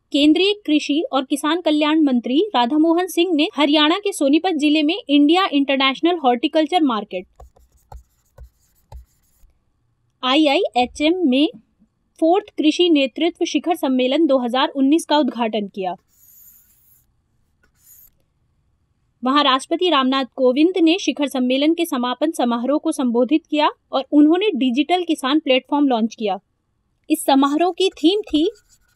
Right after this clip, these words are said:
Entrepreneurship and Agri Business, Agri Allied, A Promising Sector and Agri Service,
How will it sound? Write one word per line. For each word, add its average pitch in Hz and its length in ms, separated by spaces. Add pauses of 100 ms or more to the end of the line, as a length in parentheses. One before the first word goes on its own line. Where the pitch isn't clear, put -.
(320)
Entrepreneurship 277 1080 (920)
and 262 180
Agri 262 360
Business, 240 520 (960)
Agri 254 360
Allied, 285 420 (600)
A 262 100
Promising 330 600
Sector 247 480 (1080)
and 269 320
Agri 277 300
Service, 247 480